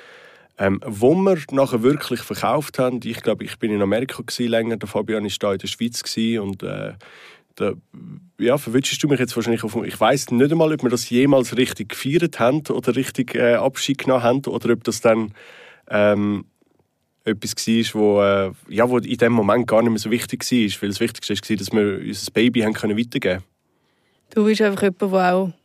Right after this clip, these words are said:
Speaker 2: grundsätzlich immer führen schaut, nehme ich an.
Speaker 1: Im, ich würde schon sagen, in den meisten Fällen, äh, verbringe ich viel mehr Zeit mit der Zukunft als mit der Vergangenheit. Es gibt so ein paar Momente, äh, im Jahr, wo ich ganz gerne zurückschaue und einfach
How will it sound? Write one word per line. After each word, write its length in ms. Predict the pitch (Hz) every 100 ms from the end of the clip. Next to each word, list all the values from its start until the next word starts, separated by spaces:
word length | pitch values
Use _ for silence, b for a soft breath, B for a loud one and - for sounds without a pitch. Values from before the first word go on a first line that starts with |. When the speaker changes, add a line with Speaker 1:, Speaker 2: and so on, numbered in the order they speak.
| _ _ _
Speaker 2:
grundsätzlich 600 | - 202 202 190 180 -
immer 200 | 185 185
führen 280 | 185 175 180
schaut, 340 | 170 160 -
nehme 180 | 180 180
ich 80 | 175
an. 220 | - 185 - b b b b b _ _ _ _ _
Speaker 1:
Im, 300 | 160 180 - _ _
ich 160 | 165 156
würde 100 | 185
schon 120 | 190
sagen, 300 | 185 190 196 175
in 100 | 156
den 100 | 151
meisten 340 | 147 151 165
Fällen, 340 | 165 160 185 -
äh, 200 | 135 127
verbringe 300 | 131 139 135
ich 60 |
viel 160 | - 147
mehr 180 | 147 147
Zeit 240 | 160 147
mit 140 | 180
der 80 | 127
Zukunft 420 | - 139 - 131 127
als 120 | 131
mit 160 | -
der 60 | -
Vergangenheit. 640 | 123 123 127 120 135 143
Es 120 | 123 -
gibt 200 | 131 131
so 120 | 110
ein 60 |
paar 240 | - 107 113
Momente, 600 | 110 104 113 120 - -
äh, 240 | 104 98 95
im 100 | 104
Jahr, 260 | 104 113 110
wo 80 |
ich 120 | 104 -
ganz 180 | 107 -
gerne 160 | 101
zurückschaue 460 | - 147 147 120 127
und 80 | 117
einfach 340 | 110 120 117